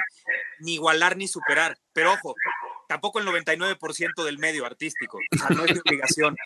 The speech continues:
Pero entonces, para poder sobresalir, para poder estar más o menos a su altura, yo tenía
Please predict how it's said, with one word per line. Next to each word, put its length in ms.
Pero 120
entonces, 280
para 220
poder 280
sobresalir, 640
para 220
poder 340
estar 320
más 200
o 40
menos 420
a 120
su 160
altura, 500
yo 80
tenía 420